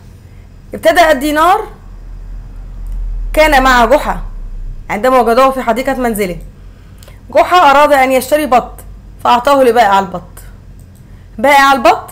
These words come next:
أراد أن يشتري دقيقاً، فأعطاه لبائع الدقيق.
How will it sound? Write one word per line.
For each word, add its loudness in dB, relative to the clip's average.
أراد 4
أن 4
يشتري -2
دقيقاً، -4
فأعطاه 0
لبائع -2
الدقيق. -10